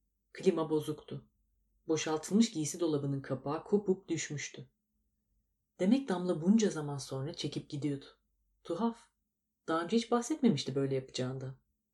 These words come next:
Can hazırlıksız yakalanmışsa da mağrur ve sessizdi. Çünkü ne fark eder?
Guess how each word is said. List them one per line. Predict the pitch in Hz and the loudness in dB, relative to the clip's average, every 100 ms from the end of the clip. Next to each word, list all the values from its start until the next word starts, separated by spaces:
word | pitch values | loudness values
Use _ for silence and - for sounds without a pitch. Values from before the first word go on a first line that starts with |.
| _ _ _ _ _ _ _ - | _ _ _ _ _ _ _ 2
Can | 233 285 | 4 4
hazırlıksız | 208 185 180 180 208 185 | 2 2 0 0 0 0
yakalanmışsa | 160 147 147 175 - 127 120 | 0 -2 -2 -6 -4 -4 -2
da | 208 - _ | -4 -8 _
mağrur | 156 151 151 190 175 | -6 -4 -2 -2 -4
ve | 175 | -4
sessizdi. | 156 147 - 139 - 135 _ _ _ _ - | -2 -4 -6 -10 -12 -20 _ _ _ _ -12
Çünkü | - - 143 | -8 -4 -4
ne | |
fark | 143 220 226 | 0 -2 0
eder? | 151 139 | -4 -6